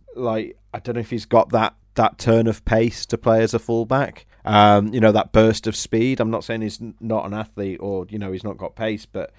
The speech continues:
I think he, he doesn't seem to do that, that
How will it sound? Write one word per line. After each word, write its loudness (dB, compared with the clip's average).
I -10
think -8
he, -6
he -16
doesn't -6
seem 0
to -6
do 0
that, -6
that -6